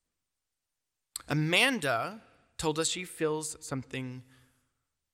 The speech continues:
similarly. She's a thirty-something Episcopal priest.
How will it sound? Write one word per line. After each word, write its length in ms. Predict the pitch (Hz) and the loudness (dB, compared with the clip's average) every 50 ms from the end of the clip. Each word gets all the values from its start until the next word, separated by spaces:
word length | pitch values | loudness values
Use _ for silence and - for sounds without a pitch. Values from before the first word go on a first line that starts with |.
| _ _ _ _ _ _ | _ _ _ _ _ _
similarly. 680 | - - 170 165 156 127 104 101 - - - - 113 - - _ _ _ _ _ _ _ _ | -6 -4 -4 -2 -2 -4 -6 -6 -10 -12 -14 -16 -18 -20 -20 _ _ _ _ _ _ _ _
She's 260 | - - 165 170 165 | 0 4 4 4 4
a 80 | 165 151 | 2 0
thirty-something 840 | - - 170 165 165 175 180 165 - 160 156 156 - - 156 151 143 | 0 2 4 4 4 4 2 2 2 2 2 2 0 -2 0 0 0
Episcopal 540 | - - 143 - - - 139 123 127 117 | -4 -2 -2 -2 -2 -2 -4 -6 -6 -8
priest. 600 | - - - - 143 131 131 127 - - - - | -8 -10 -6 -4 -4 -4 -2 -6 -6 -8 -10 -14